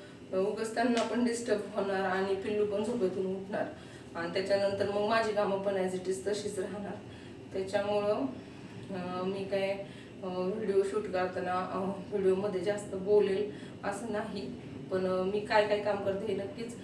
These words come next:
तुमच्यासोबत शेअर करेल. तुम्हाला जर माझे व्हिडिओ आवडत असतील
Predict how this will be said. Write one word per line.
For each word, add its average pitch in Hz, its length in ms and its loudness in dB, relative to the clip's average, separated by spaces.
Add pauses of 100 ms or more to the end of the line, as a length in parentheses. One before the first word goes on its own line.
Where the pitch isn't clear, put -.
(280)
तुमच्यासोबत 196 640 0
शेअर 196 300 4
करेल. 190 380 0
तुम्हाला 208 260 2
जर 202 200 0
माझे 226 220 0
व्हिडिओ 185 320 2
आवडत 190 460 2
असतील - 680 -2